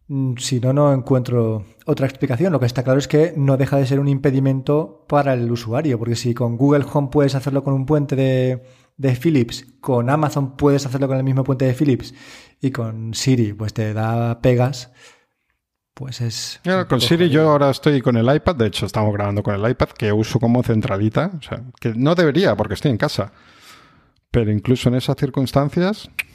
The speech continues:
Speaker 2: no tengo uno de mis accesorios sin respuesta.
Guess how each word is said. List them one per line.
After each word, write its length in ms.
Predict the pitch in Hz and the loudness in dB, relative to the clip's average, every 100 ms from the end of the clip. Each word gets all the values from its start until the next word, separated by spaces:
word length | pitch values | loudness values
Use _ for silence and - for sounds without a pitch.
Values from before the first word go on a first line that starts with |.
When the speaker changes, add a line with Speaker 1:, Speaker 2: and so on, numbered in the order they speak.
| - - - - _ _ _ - | -16 -16 -20 -20 _ _ _ -4
Speaker 2:
no 480 | 123 117 110 104 - _ | -2 0 -2 -4 -8 _
tengo 260 | 143 131 131 | -2 2 2
uno 160 | 127 | 2
de 80 | 123 | 2
mis 180 | 120 - | 2 0
accesorios 520 | 113 117 127 113 107 | -2 -2 -2 -2 -4
sin 100 | 110 | -4
respuesta. 500 | 98 - - - - | -6 -10 -12 -12 -16